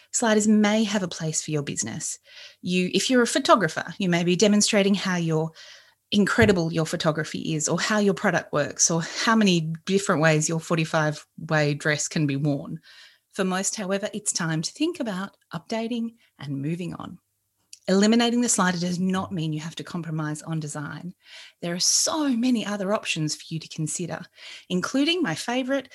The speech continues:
using one hero image with supporting copy that tells the reader what they want to hear and addresses why they are on your website in the first place.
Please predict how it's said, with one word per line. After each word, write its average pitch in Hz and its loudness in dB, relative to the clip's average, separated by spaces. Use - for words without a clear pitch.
using 175 -2
one 208 0
hero 185 -8
image 156 -12
with 160 -6
supporting 247 -4
copy 190 -8
that 170 -8
tells 170 -8
the 175 -8
reader 160 -8
what 190 -6
they 262 -6
want 233 -4
to 190 -8
hear 339 -6
and 180 -6
addresses 170 -6
why 196 -6
they 143 -6
are 147 -4
on 226 4
your 262 4
website 226 0
in 196 -2
the 196 0
first - -8
place. - -10